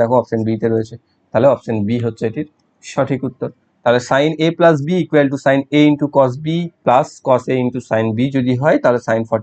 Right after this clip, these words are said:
seventy-five degree value হচ্ছে root six plus root two by four। তো এই হচ্ছে প্রথম তেরোটি অঙ্ক তোমাদের থার্ড ডিসেম্বর টু থাউজেন্ড এইটিনের ফার্স্ট শিফটের। পরবর্তী অঙ্কগুলো তোমরা পরের ক্লাসে পেয়ে যাবে। আগের ক্লাস যারা এখনও দেখোনি, আবার বলি, তারা এই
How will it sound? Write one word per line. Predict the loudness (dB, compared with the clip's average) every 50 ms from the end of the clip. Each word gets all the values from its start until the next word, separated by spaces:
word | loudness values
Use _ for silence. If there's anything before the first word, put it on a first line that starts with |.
| -6 _ -2
seventy-five | -2 -2 -2 -2 -4 -4 -4 -4 -2 -2
degree | -4 -2 -2 -2 -2
value | -2 -2 -2 -4
হচ্ছে | -4 -4 -2 -2 -2 -2 -4 _ _ _ _ -4 0
root | 0 0 0 0 -2
six | -4 -4 -4 -2 0
plus | 0 2 2 0 -4
root | -4 -4 -4 -4
two | -2 0 2
by | 2 2 2 0 -6 -10
four। | -8 -6 -6 -8 -8 _ _ _ _ _ _ _ _ -4
তো | -2 0 2 2
এই | 4 4 2
হচ্ছে | 2 0 -4 -4 -2 -2
প্রথম | -2 0 0 0 2 2
তেরোটি | 2 2 2 0 -2 -2 0
অঙ্ক | 0 -2 -2 0
তোমাদের | 2 2 2 2 0 -2 0
থার্ড | -2 -2 -2 -2 -4
ডিসেম্বর | -6 -4 -2 -2 0 0 -2
টু | -2 -2
থাউজেন্ড | -2 -2 0 0 -2 -2 -2
এইটিনের | -4 -4 -2 -2 -2 -2 0
ফার্স্ট | -2 -4 -4 -4 -6
শিফটের। | -10 -6 -2 -2 -2 0 2
পরবর্তী | 2 2 2 0 0 0 -2
অঙ্কগুলো | -2 -2 -2 -2 -2 0
তোমরা | 0 0 -2 0
পরের | -2 -2 -2 0
ক্লাসে | -2 -4 -4 -4 -4
পেয়ে | -4 -2 -2 -2
যাবে। | -2 -2 -4 -6 _ _ _ _ _ _ _ _ _ _ _ _ _ _ -2 -2 0
আগের | 0 -2 -2 0
ক্লাস | 2 2 2 2 2
যারা | 2 2 2 2
এখনও | 0 0 0 2 2
দেখোনি, | 0 0 -2 -2 -2 0 2
আবার | 2 2 2 0 -2
বলি, | -4 -4 -2 0 2
তারা | 2 2 2 -2 _ _ _ _ _ -2
এই | 0